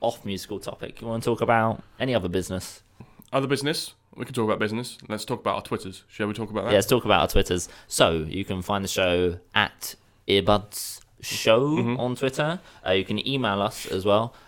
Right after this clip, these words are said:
Speaker 1: earbuds show at gmail dot com, if you've got anything you want to talk to us about. Rob, what's your Twitter?
Speaker 2: Uh, yes, you can follow us individually. Uh, my Twitter is at Rob Mac Act.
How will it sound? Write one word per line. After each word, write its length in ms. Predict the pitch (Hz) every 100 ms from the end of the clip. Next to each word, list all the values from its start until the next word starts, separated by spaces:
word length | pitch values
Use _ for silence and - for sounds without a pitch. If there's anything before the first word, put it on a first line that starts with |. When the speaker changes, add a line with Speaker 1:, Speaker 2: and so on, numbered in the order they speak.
| -
Speaker 1:
earbuds 580 | - 107 107 95 - - -
show 520 | - - 101 98 101 -
at 260 | 92 - -
gmail 580 | 95 104 101 92 92 90
dot 160 | 90
com, 320 | - 107 123 -
if 120 | 87
you've 60 | 104
got 80 | 85
anything 420 | 90 101 95 90
you 140 | 98
want 180 | 92 87
to 40 | -
talk 160 | 110
to 100 | 117
us 140 | 107 -
about. 340 | 107 120 113
Rob, 180 | 120 101
what's 300 | 113 123 -
your 180 | 131 131
Twitter? 380 | 110 92 85 87 - - -
Speaker 2:
Uh, 220 | 123 123
yes, 280 | 110 147 165
you 60 | 120
can 160 | - 113
follow 260 | 127 113 107
us 340 | - 123 -
individually. 720 | 107 104 113 127 95 92 104 -
Uh, 100 | 101
my 200 | 101 104
Twitter 260 | - -
is 200 | 101 101 -
at 260 | 110 - - -
Rob 320 | 107 101 - - - _ -
Mac 340 | 107 - - -
Act. 380 | 127 - - -